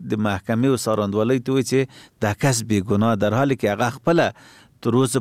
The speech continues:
پورې ګرم دی هغه ته، زیربطو ادارو ته، نو د هغه هم هغه قبلېدای نسي. بل همدغسې د طفل غیر ممیز، اه، شهادت نه قبلېږي چې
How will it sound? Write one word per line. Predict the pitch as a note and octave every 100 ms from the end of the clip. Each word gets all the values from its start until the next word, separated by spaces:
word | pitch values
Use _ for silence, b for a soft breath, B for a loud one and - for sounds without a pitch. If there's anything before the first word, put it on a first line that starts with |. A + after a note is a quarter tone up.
| A2+
پورې | A#2 A2+ G#2 G#2+
ګرم | G2+ C#3 F3 D3+
دی | B2 A2 G#2 G#2 G#2 G2
هغه | G#2+ G#2+
ته، | G#2+ G#2+ G2 - A2+ B B B G#2
زیربطو | G#2 A2+ C3 - A2+ A#2+
ادارو | G#2 G#2 A#2+ G#2+
ته، | G#2
نو | G#2
د | G2 A#2
هغه | B2 D#3+
هم | D3
هغه | B2+ C3 C3 A#2 G#2+ C3 B2 B2 b b b
قبلېدای | A#2+ A#2 A#2+ B2 B2+ B2+
نسي. | A#2 B2 A2+ - B B B -
بل | C#3 F3+
همدغسې | E3 D#3+ E3+ E3 D#3 D3+ D#3+ D3+ - _ _ D3 B2
د | B2 A2+ F#3
طفل | G3 - D#3 C3 G#2 G#2
غیر | C#3 E3 D3+ C#3 A#2
ممیز، | G#2+ A2 G#2 C3+ D#3+ G2+ - b b b b b b
اه، | - G#2 G2 G2 F#2+ F#2 F#2+ F2+ F2 E2 E2
شهادت | - A2+ G2+ A2 A2 C3+ B2 - b b b _
نه | A2+
قبلېږي | C3 - A#2+ A2+ A2+ A2+
چې | G#2